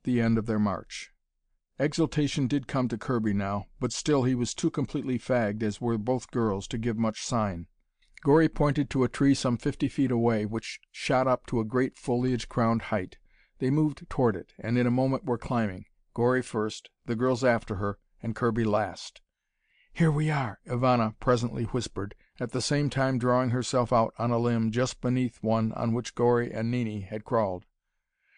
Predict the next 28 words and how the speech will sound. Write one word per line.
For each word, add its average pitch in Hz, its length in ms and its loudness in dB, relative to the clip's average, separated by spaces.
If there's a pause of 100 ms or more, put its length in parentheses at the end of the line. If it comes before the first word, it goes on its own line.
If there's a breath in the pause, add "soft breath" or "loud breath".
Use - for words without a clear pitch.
(120)
Kirby 165 300 4
found 135 300 2
himself 131 380 0
hedged 135 380 -2
in 120 220 4
by 107 160 2
tassellated 117 720 0
leaves 117 400 -2
through 113 160 -2
which 117 160 0
he 120 80 -6
could 120 180 -4
not 113 200 0
see. 107 420 -6 (600 soft breath)
The 104 100 -4
foliage 147 500 0
thinned, 113 360 4
however, 101 540 -4 (100)
and 120 160 -2
soon 139 420 0
Ivana 117 460 0
halted, 107 500 -2 (260 soft breath)
perched - 360 -2
herself 127 440 0
in 127 60 -2
a 123 60 -4
comfortable 123 560 -4
position. 107 640 -4